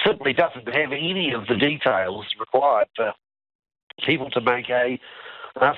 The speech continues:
sound and reasoned decision. So this funding will allow the time for the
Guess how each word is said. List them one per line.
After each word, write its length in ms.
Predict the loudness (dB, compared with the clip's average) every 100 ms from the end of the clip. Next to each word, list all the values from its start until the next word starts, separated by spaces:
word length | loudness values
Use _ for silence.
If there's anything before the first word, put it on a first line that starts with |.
| 2
sound 240 | 2 0
and 120 | -2
reasoned 480 | 0 0 -2 -6 -6 -8 -4
decision. 560 | -2 2 2 0 -4 -4 0
So 180 | 0 0 -6 _ _
this 140 | 0 2
funding 360 | 2 2 0 0
will 180 | 2 2
allow 600 | 2 2 2 2 -2 -10
the 80 | -8 0
time 440 | 2 2 0 -4 -8
for 380 | -2 2 4 2 0 _ _ _
the 80 | -12